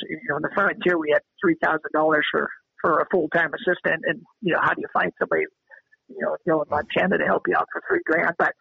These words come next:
um, but he ended up just being one of my favorite players of all time. He literally, like, the last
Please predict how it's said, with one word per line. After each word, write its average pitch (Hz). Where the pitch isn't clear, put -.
um, 165
but 196
he 220
ended 233
up 214
just 196
being -
one 196
of 190
my 156
favorite 240
players 208
of 190
all 196
time. 170
He 220
literally, 233
like, 180
the 190
last 196